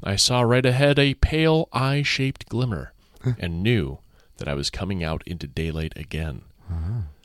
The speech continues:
Speaker 1: The opening came nearer, and it was with intense eagerness that I gazed upon my trophy, the floating Arinchi,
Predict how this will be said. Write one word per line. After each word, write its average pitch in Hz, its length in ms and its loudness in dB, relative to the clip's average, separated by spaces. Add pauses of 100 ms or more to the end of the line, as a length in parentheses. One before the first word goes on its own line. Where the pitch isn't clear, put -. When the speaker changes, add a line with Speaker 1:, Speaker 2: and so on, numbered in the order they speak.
(220)
Speaker 1:
The 92 120 6
opening 98 300 2
came 95 200 0
nearer, 101 380 2
and 98 160 -2
it 90 140 2
was 113 200 4
with 120 160 4
intense 131 520 -2 (100)
eagerness 113 680 -4 (100)
that 78 140 -2
I 78 100 0
gazed 85 420 -4
upon 92 300 -2
my 92 160 0
trophy, 101 500 0
the - 100 0
floating 87 320 2
Arinchi, 87 440 0